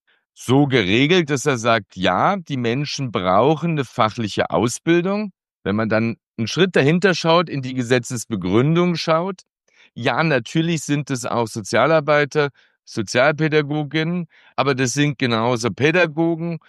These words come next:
das sind genauso Psychologinnen, das sind Pädiater, das sind Heilerziehungspfleger und so weiter. Und der Gesetzgeber hat für die öffentliche Jugendhilfe gesagt, oder Menschen, die Erfahrung in diesem Arbeitsfeld haben.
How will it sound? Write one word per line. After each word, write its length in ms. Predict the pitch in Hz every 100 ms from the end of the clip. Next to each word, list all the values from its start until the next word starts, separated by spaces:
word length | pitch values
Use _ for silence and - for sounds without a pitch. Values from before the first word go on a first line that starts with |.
| - _
das 140 | 123 113
sind 200 | 135 123
genauso 460 | 123 104 104 113
Psychologinnen, 1160 | 104 - 175 170 156 156 151 147 156 156 151 151 - - -
das 180 | - 113
sind 220 | 123 120
Pädiater, 1000 | 147 147 151 151 135 135 135 127 139 131
das 240 | 113 110 -
sind 360 | 117 117 - - - _ _ -
Heilerziehungspfleger 1120 | 120 131 123 113 127 120 117 - 110 107 101
und 160 | 110 98
so 160 | 92
weiter. 360 | 65 65 - - - _ _ _
Und 160 | 180 185
der 80 |
Gesetzgeber 720 | 175 143 147 151 - 190 170 151
hat 140 | 156
für 100 | -
die 140 | 156 -
öffentliche 540 | 143 160 151 143 147
Jugendhilfe 640 | 127 131 165 156 165 - 160
gesagt, 540 | 156 135 156 160 _ _ _ _ _ _ _ _ -
oder 480 | 185 180 165 175 175
Menschen, 800 | 175 170 185 170 - 196 202 185 _ _ _ _ _ _ _ _ _ _
die 140 | 165 175
Erfahrung 760 | 151 - 147 156 175 156 120
in 160 | - 98
diesem 300 | 87 78 87
Arbeitsfeld 720 | - 71 73 - - 65 64
haben. 240 | 64 53